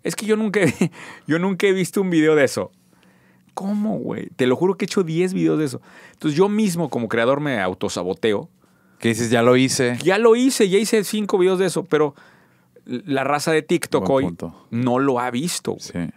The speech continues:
Speaker 1: Entonces, quieren otra vez, entonces tengo que otra vez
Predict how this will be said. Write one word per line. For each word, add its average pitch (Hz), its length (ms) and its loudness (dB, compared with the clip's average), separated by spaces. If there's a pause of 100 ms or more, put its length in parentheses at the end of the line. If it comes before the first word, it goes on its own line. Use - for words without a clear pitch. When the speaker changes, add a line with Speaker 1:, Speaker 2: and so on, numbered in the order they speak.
(260)
Speaker 1:
Entonces, - 200 -10
quieren 147 280 2
otra 156 240 0
vez, 143 60 -2
entonces 120 220 -6
tengo 143 160 0
que 123 100 -6
otra 131 300 0
vez 185 420 -4